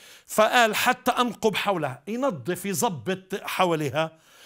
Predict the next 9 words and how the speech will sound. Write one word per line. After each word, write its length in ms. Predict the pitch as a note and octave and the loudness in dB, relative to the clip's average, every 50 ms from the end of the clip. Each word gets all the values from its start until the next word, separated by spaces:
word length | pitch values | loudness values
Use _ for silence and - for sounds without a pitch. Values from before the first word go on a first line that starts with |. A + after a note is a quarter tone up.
| - - - | -20 -18 -10
"وأضع 380 | F#3 G3 - B3+ A#3+ G#3+ A#3 G#3+ | -6 -2 0 0 2 2 0 0
زبل"، 320 | E3 - C4 C4 C4+ B3+ | 0 -2 -2 -2 -2 -2
يعني 220 | B3 A3 G#3+ G#3+ | 0 0 -2 -2
حط 500 | F#3 - - A3 B3+ B3+ - _ _ - B3 B3 B3 - | -4 -6 -4 -4 -4 -6 -6 _ _ -6 -6 -6 -6 -6
سماد. 760 | - - - A#3 A3+ G#3 G3 F#3+ F#3+ G#3 G#3+ F3+ C3+ - _ _ _ _ _ _ _ _ _ - | -10 -6 -4 -2 -2 0 0 0 0 0 -2 -4 -8 -14 _ _ _ _ _ _ _ _ _ -6
يعني 260 | E3+ F3+ E3+ G3+ G#3 | -2 -2 0 0 0
هون 140 | A#3 B3 A#3+ | -2 -2 -2
بيحكي 400 | F#3 F3 F#3 - - - - G#3+ | -2 -4 -4 -6 -6 -4 0 0
عن، 340 | E3+ D#3+ F#3 F3 D#3+ C3 | 2 2 2 0 -2 -6